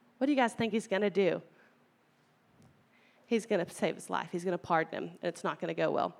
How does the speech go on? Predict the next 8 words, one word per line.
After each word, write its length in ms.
So 120
let's 160
keep 240
reading. 380
Now, 520
the 120
men 360
took, 320